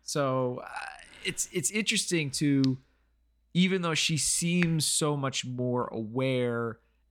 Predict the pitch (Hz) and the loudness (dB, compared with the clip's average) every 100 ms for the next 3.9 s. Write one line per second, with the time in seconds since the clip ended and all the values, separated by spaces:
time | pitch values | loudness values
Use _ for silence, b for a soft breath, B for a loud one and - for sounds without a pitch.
0 | - 120 113 - 120 127 131 127 120 120 | -6 -4 -4 0 0 2 0 0 0 0
1 | 127 113 123 113 113 110 117 107 104 104 | -2 -4 -6 -4 -2 -4 -6 -8 -8 -10
2 | 95 - 127 123 120 120 117 - _ _ | -12 -4 -2 0 0 -2 -4 -10 _ _
3 | _ _ - 117 113 107 101 98 90 | _ _ -6 -2 0 -2 -2 -6 -10